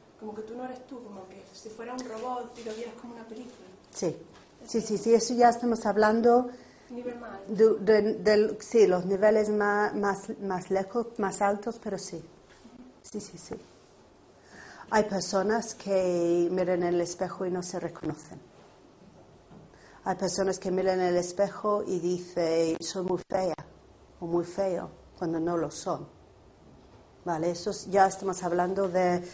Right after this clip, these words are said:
Speaker 2: disociaciones más, más clínicos, y, pero hay muchas personas que están disociando todo el tiempo y, y no es tan clínico, ¿no? Que están ahí simplemente, "No me conecto, no me cuido,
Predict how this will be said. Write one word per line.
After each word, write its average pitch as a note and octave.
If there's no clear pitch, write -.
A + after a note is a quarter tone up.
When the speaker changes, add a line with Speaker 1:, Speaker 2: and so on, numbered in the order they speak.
Speaker 2:
disociaciones F3+
más, F3
más E3+
clínicos, A3
y, F3+
pero F#3+
hay G3
muchas G3
personas F#3+
que -
están F#3
disociando F3+
todo F3+
el E3+
tiempo F#3
y, E3+
y E3+
no F#3
es F3+
tan E3+
clínico, D#3
¿no? F#3
Que F3
están F3
ahí F3+
simplemente, F3
"No F3+
me D#3+
conecto, F3
no E3+
me D#3
cuido, D#3+